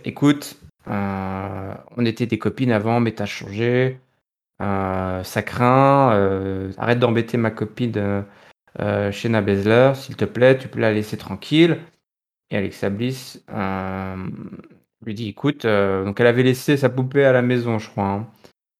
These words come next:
Euh, et Nia Ja-, euh, Nia Ja-, Nia Jax challenge donc Alexa Bliss dans un match. Et du coup, ce soir, on aura un match entre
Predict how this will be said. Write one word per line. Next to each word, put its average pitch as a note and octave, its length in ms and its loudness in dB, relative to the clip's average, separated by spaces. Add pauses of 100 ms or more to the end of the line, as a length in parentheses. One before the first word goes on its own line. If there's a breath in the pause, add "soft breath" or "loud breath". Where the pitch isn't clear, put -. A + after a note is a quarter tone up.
(140)
Euh, G2 760 -2 (240)
et G2 720 0 (100)
Nia F#2+ 320 -2
Ja-, A2 440 2 (160)
euh, G#2 80 0
Nia F#2+ 260 -2
Ja-, - 180 -16 (140)
Nia B2 300 4
Jax D#3 480 2 (200 loud breath)
challenge D#3 460 2
donc B2 200 -2
Alexa C#3 360 -2
Bliss D3+ 180 -4
dans C#3 220 -2
un G2+ 60 0
match. B2+ 420 -2
Et F3+ 80 -4
du C#3+ 140 -2
coup, A3+ 140 -8
ce E3+ 100 -10
soir, G3 240 -4
on B2+ 100 -4
aura C#3+ 200 -4
un G2+ 100 -6
match C#3+ 440 -6
entre E3 380 -6